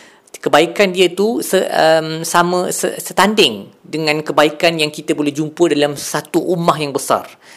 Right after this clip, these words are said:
Sebab tu Allah sebut dia sebagai ummah kerana kesempurnaan imannya. Itu yang, yang, yang pertama. Yang kedua, ummah juga bermasuk, uh, juga bermaksud imam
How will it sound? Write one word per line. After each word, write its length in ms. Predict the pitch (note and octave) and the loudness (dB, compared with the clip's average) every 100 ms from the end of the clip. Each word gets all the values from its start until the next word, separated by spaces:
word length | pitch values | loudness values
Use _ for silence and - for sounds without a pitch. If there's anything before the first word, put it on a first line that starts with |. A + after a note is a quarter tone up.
| - - | -20 -10
Sebab 240 | - - | -6 -4
tu 80 | C#3+ | -2
Allah 240 | B2+ B2 | -2 -2
sebut 240 | - C3+ B2+ | -4 -8 -8
dia 160 | C3 | -6
sebagai 320 | A#2 A#2+ A#2+ | -4 -4 -6
ummah 320 | C3 B2 A#2 - _ - - - | -8 -6 -6 -6 _ -20 -12 -6
kerana 240 | A#2 A#2+ | -6 -6
kesempurnaan 720 | - C3 B2 C3+ B2+ - - | -6 -8 -6 -6 -4 -4 -6
imannya. 480 | B2 A#2+ A2 G2+ - | -8 -6 -6 -8 -12
Itu 240 | C#3 - | -10 -6
yang, 80 | C3 | -6
yang, 200 | - A#2+ A#2 | -6 -8 -8
yang 160 | - A#2+ | -8 -8
pertama. 320 | C#3 B2 A2+ | -2 -2 -2
Yang 320 | G#2 C#3+ D#3+ | 0 0 2
kedua, 240 | F#3 A#3+ C#4 - - - | 2 2 0 -8 -16 0
ummah 320 | E3+ F#3+ G3 | 0 2 0
juga 240 | E3+ F3 F#3+ | -2 0 2
bermasuk, 720 | E3 C#3+ D3 - F3+ - - | 2 2 0 2 0 0 2
uh, 160 | C3+ | 2
juga 320 | C#3 D#3 D#3+ D#3 | 2 0 2 2
bermaksud 560 | C#3+ C#3+ - F#3+ - | 2 -2 0 -2 -2
imam 480 | C#3 C3+ A2 G2+ A#2+ | -2 0 0 -4 -16